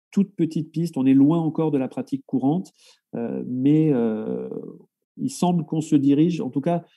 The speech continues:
sur ce chemin-là, donc le, le, le, le, le chemin des protéines de l'inflammation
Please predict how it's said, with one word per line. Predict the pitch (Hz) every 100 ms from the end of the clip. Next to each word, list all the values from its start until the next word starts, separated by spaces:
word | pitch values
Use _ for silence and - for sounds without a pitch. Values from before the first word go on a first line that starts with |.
| _ _
sur | - 180
ce | - 165
chemin-là, | - 160 156 151 151 175 190
donc | 151 131
le, | 131
le, | 131 127
le, | 127 123 120
le, | 127 120
le | 131
chemin | - 147 160
des | 139
protéines | 139 151 156 160
de | 143
l'inflammation | 127 135 - 139 131 120 147 151